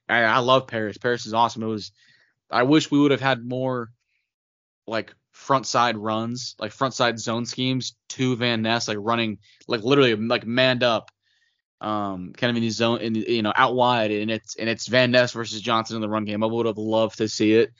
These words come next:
'cause Paris is such a mean run blocker. Um, like, he's such a finesse guy, but he just, he's such a road grader at the same time. Um, would have loved to see it.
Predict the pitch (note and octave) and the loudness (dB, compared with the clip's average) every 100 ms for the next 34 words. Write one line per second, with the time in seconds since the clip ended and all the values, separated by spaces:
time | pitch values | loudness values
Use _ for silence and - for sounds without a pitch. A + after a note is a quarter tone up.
0 | _ _ - A2 - A2+ A2+ - A#2+ A#2 | _ _ -6 -4 2 4 4 2 0 0
1 | G#2 A2+ A2 G2 G2+ A2+ G#2+ B2 A#2+ B2 | 0 0 0 -2 0 2 2 2 -4 -6
2 | _ _ _ G#2 G2+ G2 G2 F#2 - _ | _ _ _ -6 -4 -4 -6 -10 -14 _
3 | _ _ _ _ - A2 A2+ A#2+ A2+ A2 | _ _ _ _ -4 -2 -2 -2 2 2
4 | A2 - G#2 G#2+ G#2+ G2+ - A2 - G#2+ | 4 2 2 2 -2 -4 -6 -4 -4 -2
5 | G2+ G#2 G#2+ A2 G#2+ F#2+ G2 G#2 G2 G#2 | 0 0 0 0 2 0 -2 -4 -4 -2
6 | G#2 G#2+ G#2+ - G2 F#2+ G2 F#2 _ - | -2 -2 -4 -8 -4 -4 -6 -8 _ -2
7 | G#2+ A#2 A2 - A2 G#2+ G#2 | 4 4 4 2 4 6 4